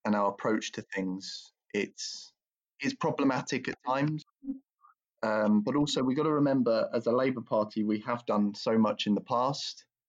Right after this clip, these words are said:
and it's difficult to sometimes use the past as a look to the future. Um, but we have to remember that there is a common enemy out there, um, and we have to make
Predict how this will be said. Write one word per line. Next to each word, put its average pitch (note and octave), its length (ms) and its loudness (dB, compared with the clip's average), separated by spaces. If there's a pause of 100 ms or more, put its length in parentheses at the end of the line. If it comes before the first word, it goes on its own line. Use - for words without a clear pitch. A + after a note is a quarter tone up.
and A2 80 -2
it's G#2+ 140 -6
difficult C3+ 400 -2
to A#2 120 -4
sometimes A2 360 -2
use A#2 160 2
the G#2 60 -4
past A2+ 360 -2
as G#2+ 100 -2
a A2+ 40 2
look A2+ 240 0
to - 80 -14
the G#2+ 80 -2
future. B2 560 0 (640)
Um, A2 420 4 (160)
but A#2+ 180 2
we B2+ 140 2
have B2+ 140 0
to B2+ 140 -2
remember A#2+ 320 6
that A2 220 0
there A#2 200 2
is A2+ 400 -2 (520)
a B2+ 60 -6
common A#2 360 2
enemy A#2+ 320 4
out A#2+ 200 0
there, C3 300 0 (1000)
um, G#2 680 2 (520)
and A2+ 400 4
we B2+ 80 0
have A#2+ 240 -2
to C3 100 0
make A#2 340 0